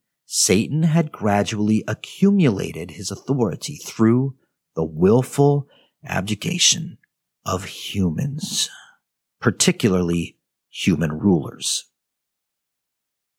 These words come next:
<laughs> Satan's throne at the, throne at the altar of Zeus is a fitting portrait of his rule by proxy. Like the Roman emperors, Greek kings were believed to receive their authority from Zeus,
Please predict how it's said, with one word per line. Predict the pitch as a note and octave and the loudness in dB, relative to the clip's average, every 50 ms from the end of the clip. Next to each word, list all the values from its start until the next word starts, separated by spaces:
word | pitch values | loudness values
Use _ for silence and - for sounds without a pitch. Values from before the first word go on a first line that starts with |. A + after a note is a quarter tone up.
| _ _ _ _ _ _ _ _ _ _ _ _ _ _ _ _ _ _ _ _ _ _ _ _ _ - - | _ _ _ _ _ _ _ _ _ _ _ _ _ _ _ _ _ _ _ _ _ _ _ _ _ -6 -2
<laughs> | - B2+ - - _ _ - - - - - - - - - - | -2 -2 -2 -4 _ _ -14 -12 -10 -10 -10 -12 -14 -16 -10 -6
Satan's | - - A#2+ A2 F#2 G#2+ G2+ - | 0 2 2 2 2 0 -2 2
throne | - B2+ B2+ B2+ G#2+ F#2 | 4 4 4 4 4 2
at | F2 - | 0 -4
the, | - - _ | -8 -14 _
throne | - C#3+ C3+ A2+ F#2 | 2 4 4 4 4
at | E2+ | 0
the | - G2 - | -2 -6 -2
altar | - G2+ G2+ - - G2+ | -2 0 0 2 2 0
of | F#2 E2+ | 0 0
Zeus | F2 F#2+ A#2 F#2+ - - - | 0 0 0 0 0 -2 -6
is | - G2+ | -6 -6
a | G#2+ | -8
fitting | - - - D3 E3 E3+ | -2 0 2 4 4 2
portrait | D#3+ - - B2 G#2 - - A2 - | 2 2 0 0 0 0 -2 -6 -4
of | - G#2+ F#2+ | -4 -4 -4
his | G#2 G2 - - | -6 -6 -8 -4
rule | G2 A#2 D3+ D#3 G#2 G2 | 0 2 4 4 4 2
by | - - G#2+ A2 | 2 2 0 0
proxy. | A#2 - C3 D3+ D#3 F3+ - - - - - - | 0 -2 -4 -4 -4 -4 -4 -6 -8 -8 -6 -2
Like | G#2 G#2+ A#2+ - | 0 2 2 2
the | - E3+ | 2 2
Roman | D#3 D#3 D3+ E3 F3+ E3+ | 4 4 4 4 4 4
emperors, | C#3+ A#2+ - - A#2 A2+ G#2+ A#2+ D3+ D3+ - | 4 2 2 2 2 4 6 6 4 2 0
Greek | - - A2+ D3 D3+ - | 0 2 2 2 2 -2
kings | - - D#3 D3+ D#3+ E3 D#3+ D#3 - - | -2 0 2 2 4 2 2 0 0 0
were | C3 D3 D3+ | 0 0 2
believed | C#3+ D#3 C#3+ C#3 C3+ C#3 C#3+ C3+ - | 2 2 2 4 4 4 2 0 -2
to | - C#3 | -4 -4
receive | C3 C#3+ C#3+ - - - D3+ D#3 D3+ C3 | -2 -2 -2 -2 0 2 2 2 2 4
their | D3 D3+ - | 4 2 4
authority | - D3+ - - - E3+ F#3+ A3+ G#3 D3 C#3+ D3 | 2 0 0 0 2 4 4 4 4 4 2 2
from | - - D#3+ E3 | 2 0 0 2
Zeus, | D#3 C3+ - G3+ G3 D#3+ - - - - - - - - | 2 2 2 2 2 2 -2 -8 -18 -18 -18 -18 -20 -20